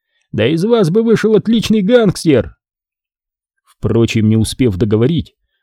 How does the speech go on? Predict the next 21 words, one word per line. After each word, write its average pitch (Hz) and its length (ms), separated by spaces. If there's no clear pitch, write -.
главный 127 420
старшина 139 500
бросился 123 500
на 123 100
землю, 107 460
увлекая 135 540
за 110 140
собой 143 300
командира. 143 640
А 113 160
в 101 60
воздухе 113 500
над 117 180
их 104 140
головами 120 600
снова 123 680
страшно 127 600
засвистели 127 760
острые 131 480
диски. 120 560
Неподалёку 110 840